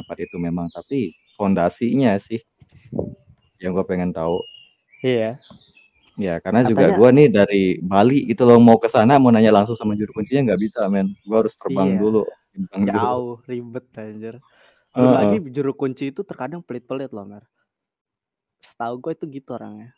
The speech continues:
Speaker 2: Mereka itu kalau
Speaker 1: Iya.
Speaker 2: nggak dibayar, lebih dari yang kemarin mereka bayar, itu nggak bakal
Speaker 1: Hmm.
Speaker 2: mau jalan.
Speaker 1: Ya, jadi kayak ngasih informasi yang valid
Speaker 2: Iya.
Speaker 1: itu enggak ya, mereka
Speaker 2: Mahal.
Speaker 1: justru malah diumpetin gitu, mahal gitu. Hmm.
Speaker 2: Mahal.
Speaker 1: Iya, iya, bener.
Speaker 2: Informasi itu mahal.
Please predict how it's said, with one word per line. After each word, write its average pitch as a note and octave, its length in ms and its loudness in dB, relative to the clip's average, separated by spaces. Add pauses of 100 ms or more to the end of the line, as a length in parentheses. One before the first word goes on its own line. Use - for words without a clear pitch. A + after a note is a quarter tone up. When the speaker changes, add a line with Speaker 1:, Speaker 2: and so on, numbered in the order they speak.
(120)
Speaker 2:
Mereka C3 240 -8
itu E3+ 240 -10
kalau - 160 -2
Speaker 1:
Iya. G#2+ 160 0
Speaker 2:
nggak A#2 160 -10
dibayar, A2+ 440 -10 (680)
lebih B2+ 380 -6 (180)
dari B2 320 -6
yang A2+ 160 -10
kemarin A2+ 480 -10
mereka G#2+ 320 -14
bayar, A2 400 -10 (640)
itu - 80 -8
nggak C#3 160 -4
bakal G2+ 160 0
Speaker 1:
Hmm. G2 80 0
Speaker 2:
mau A2+ 80 -6
jalan. C3+ 400 -18 (1120)
Speaker 1:
Ya, F#2+ 400 0 (160)
jadi G2+ 160 -4
kayak G2+ 240 2
ngasih G2 240 0
informasi G2 480 -2
yang F#2 320 2
valid G2+ 240 0
Speaker 2:
Iya. D3+ 160 -4
Speaker 1:
itu A#2+ 140 0 (580)
enggak G#2 240 2
ya, F#2+ 160 2
mereka F#2 240 -4
Speaker 2:
Mahal. F#2 80 -4
Speaker 1:
justru F#2+ 240 -6
malah F#2 160 -4
diumpetin F#2+ 480 -6
gitu, - 160 -16
mahal F#2+ 300 0 (180)
gitu. F2 240 -10
Hmm. G2 240 -12
Speaker 2:
Mahal. B2 400 -12
Speaker 1:
Iya, D#3 80 6
iya, C3+ 240 4
bener. A#2 80 2
Speaker 2:
Informasi A#2+ 240 -2
itu C#3 160 -16
mahal. A2 240 -16